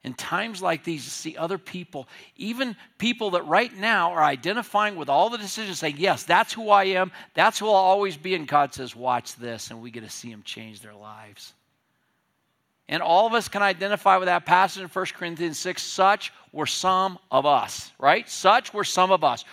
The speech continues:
We were adulterers. We were wicked. We are just running as fast as we could away from the Lord. And the Lord in his gracious love said, "No more, you're coming home." And we turned around and came home. That was God's gift.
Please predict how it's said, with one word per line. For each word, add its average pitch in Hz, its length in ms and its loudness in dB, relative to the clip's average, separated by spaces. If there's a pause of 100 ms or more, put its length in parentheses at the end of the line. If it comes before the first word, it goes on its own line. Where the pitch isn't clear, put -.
(140)
We 170 160 0
were 226 160 2
adulterers. 135 640 -2
We 202 160 -6
were 180 160 2
wicked. 143 460 -2 (200)
We 208 220 2
are 208 100 0
just 139 220 -8
running 180 300 2
as 147 120 -6
fast 208 540 2
as 214 40 -14
we 214 60 -10
could 190 240 -2
away 151 220 0
from 180 160 -10
the 165 120 -6
Lord. 127 200 -4 (240)
And 131 80 -4
the 135 60 0
Lord 165 240 0
in - 20 -6
his 120 140 -10
gracious 160 500 -4
love 135 280 0
said, 117 220 -10
"No 127 220 -8
more, 120 260 -12
you're 120 140 -14
coming 120 320 -12
home." 107 320 -18 (1080)
And 101 120 -18
we 113 140 -14
turned 120 280 -14
around 110 280 -16
and 101 80 -20
came 110 240 -18
home. 110 320 -20
That 120 180 -18
was 107 140 -20
God's 104 320 -20
gift. 107 420 -20